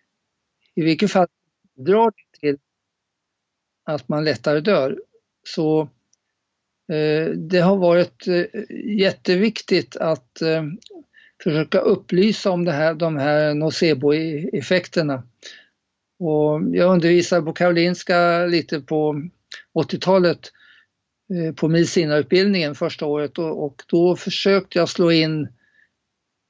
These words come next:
att man får aldrig som en läkare säga att, eh, jag tror att du har så och så lång tid kvar att leva.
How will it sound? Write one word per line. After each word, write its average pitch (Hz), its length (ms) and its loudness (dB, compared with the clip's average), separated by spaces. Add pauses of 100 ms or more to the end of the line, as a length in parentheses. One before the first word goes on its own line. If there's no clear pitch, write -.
(280)
att 170 200 -6
man 147 120 -2
får - 240 -8
aldrig 185 380 4
som 185 180 0
en 180 120 0
läkare 156 600 0
säga 180 680 0 (540)
att, - 440 -8
eh, 160 80 2 (480)
jag 165 180 2
tror 151 320 2
att 151 160 0
du 147 120 2
har 143 160 0
så 147 220 0
och 143 100 0
så 156 100 0
lång 139 260 2
tid 135 320 -2
kvar 143 200 2
att 143 60 2
leva. 156 420 2